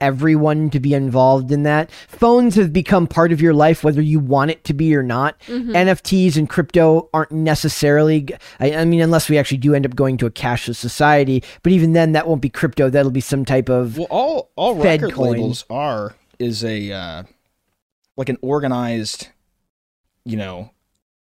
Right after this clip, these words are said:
Speaker 3: company that funds the, uh, you know, that records
Speaker 1: Yeah.
Speaker 3: the band and pays for promotion and, and gets them a bus that they have to pay back
Speaker 1: Back.
Speaker 3: for eventually in the, in the money they make.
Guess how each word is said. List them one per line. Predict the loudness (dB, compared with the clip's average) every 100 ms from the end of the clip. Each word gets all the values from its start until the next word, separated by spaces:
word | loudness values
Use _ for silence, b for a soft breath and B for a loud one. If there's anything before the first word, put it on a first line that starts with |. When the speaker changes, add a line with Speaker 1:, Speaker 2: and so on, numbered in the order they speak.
| _
Speaker 3:
company | -12 -12 -6 -4
that | -4 -6
funds | -10 -8 -4 -2 -4 -6
the, | -8 -8 -8
uh, | -10 -12 -16 -20 _ _ _ _
you | -10
know, | -10 -12
that | -14 _
records | -12 -10 -6 -2 -2
Speaker 1:
Yeah. | -2
Speaker 3:
the | -8
band | -8 -8 -6 -6
and | -6 -10
pays | -8 -8 -6
for | -10
promotion | -10 -8 -6 -8 -8 -8
and, | -10 -14
and | -14 -10
gets | -10 -10 -10
them | -10
a | -10
bus | -10 -10 -12
that | -14
they | -14
have | -16
to | -18
pay | -14 -12 -12 -14 _ _ _ _ _ _
back | -2
Speaker 1:
Back. | 0 2 0
Speaker 3:
for | -2
eventually | -4 -4 -4 -4 -4
in | -8
the, | -8 -10
in | -12
the |
money | -8 -8 -6
they | -8
make. | -8 -12